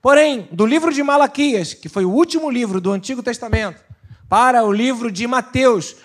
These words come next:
que foi o primeiro livro do Novo Testamento, houve um período chamado período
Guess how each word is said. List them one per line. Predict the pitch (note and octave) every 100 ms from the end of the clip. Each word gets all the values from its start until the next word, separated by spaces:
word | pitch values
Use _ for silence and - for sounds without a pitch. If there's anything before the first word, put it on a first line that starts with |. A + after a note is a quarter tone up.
| _
que | G3
foi | A3+
o | A3+
primeiro | G#3+ B3 D4+
livro | A3+ A#3 G3+ E3 C#3+ _ _ _
do | E3+ D4
Novo | D4 A3+ F3+
Testamento, | F#3+ E3+ F3 B3+ B3+ - - -
houve | G#3 A#3+ C#4+
um |
período | A3+ B3+ C#4 D#4 G#3 F#3
chamado | G#3+ G#3+ B3 A3
período | A3 A#3 D4 D#4+ E4 E4